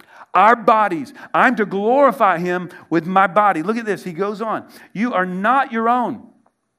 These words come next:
Your body doesn't belong to you. For you were bought with a price,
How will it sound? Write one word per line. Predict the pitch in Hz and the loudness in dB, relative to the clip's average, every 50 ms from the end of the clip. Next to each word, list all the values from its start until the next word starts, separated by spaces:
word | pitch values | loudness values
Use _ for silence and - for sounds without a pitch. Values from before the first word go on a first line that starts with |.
| _ _ _ _ _ _ _ | _ _ _ _ _ _ _
Your | 180 180 | -6 -6
body | 156 139 180 220 233 233 233 226 | -2 0 2 2 4 2 0 -2
doesn't | 180 151 135 131 135 240 285 294 254 285 240 160 | -6 -10 -10 -2 2 2 2 2 0 -6 -8 -6
belong | 160 156 135 120 107 | -6 -6 -6 -6 -10
to | - 110 | -12 -16
you. | 87 78 - _ _ _ _ _ _ _ _ _ _ _ _ _ _ _ _ - - - | -18 -18 -20 _ _ _ _ _ _ _ _ _ _ _ _ _ _ _ _ -20 -20 -20
For | - - 196 190 180 | -6 -2 -2 -2 -2
you | 175 160 202 254 277 285 | -2 -2 0 2 2 2
were | 254 208 180 160 | 2 0 -2 -4
bought | 139 123 190 208 233 233 240 226 | -2 0 2 2 2 0 -2 -4
with | 208 165 | -4 -4
a | 170 | -6
price, | - - - - 190 175 165 165 160 151 - - | -10 -12 -10 -4 -2 0 0 -2 -4 -8 -16 -20